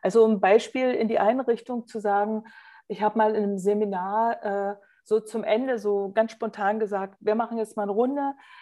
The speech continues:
jeder sagt seinem Nachbarn zur Linken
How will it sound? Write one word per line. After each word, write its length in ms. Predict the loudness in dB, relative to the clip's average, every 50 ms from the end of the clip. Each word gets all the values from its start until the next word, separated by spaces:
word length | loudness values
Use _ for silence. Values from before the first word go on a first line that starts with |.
| -20 -20 -20 -14
jeder 520 | -8 -2 0 0 2 2 2 0 0 0 0
sagt 340 | 0 0 -2 -2 -2 -2
seinem 220 | -2 -2 0 2 2
Nachbarn 440 | 2 0 0 0 -4 -4 -4 -6 -8
zur 160 | -6 -4 -4
Linken 720 | -2 -2 -4 -6 -8 -10 -10 -10 -8 -10 -10 -12 -16